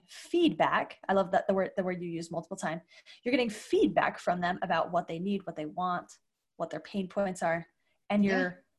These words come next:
Speaker 1: you're proactive. I, I, I would say you're proactively reacting to
Speaker 2: Yeah.
Speaker 1: what they are saying.
Speaker 2: Oh, I mean, you, you have to. And here's the other thing. Like,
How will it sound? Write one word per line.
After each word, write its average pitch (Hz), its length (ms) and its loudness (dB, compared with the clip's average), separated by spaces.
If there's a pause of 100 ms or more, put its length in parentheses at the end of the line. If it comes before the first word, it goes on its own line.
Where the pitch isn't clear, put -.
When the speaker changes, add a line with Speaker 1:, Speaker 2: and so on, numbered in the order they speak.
(220)
Speaker 1:
you're 185 420 0 (160)
proactive. 247 800 6
I, 208 120 8
I, 233 140 8 (120)
I 226 40 10
would 233 120 4
say 226 80 2
you're 208 140 2
proactively 220 760 8
reacting 180 720 4 (320)
to 196 580 4 (640)
Speaker 2:
Yeah. 190 80 -2
Speaker 1:
what - 420 6 (200)
they 202 100 2
are 185 120 0
saying. - 320 -2 (500)
Speaker 2:
Oh, 190 440 6
I 247 120 6
mean, 262 320 4 (340)
you, 262 360 -2 (160)
you 240 320 -6
have 240 440 -14 (460)
to. 113 480 -10 (400)
And 269 300 -4 (260)
here's 339 380 -10
the 359 140 -8
other 277 180 -6
thing. 202 540 -4 (140)
Like, 226 500 -2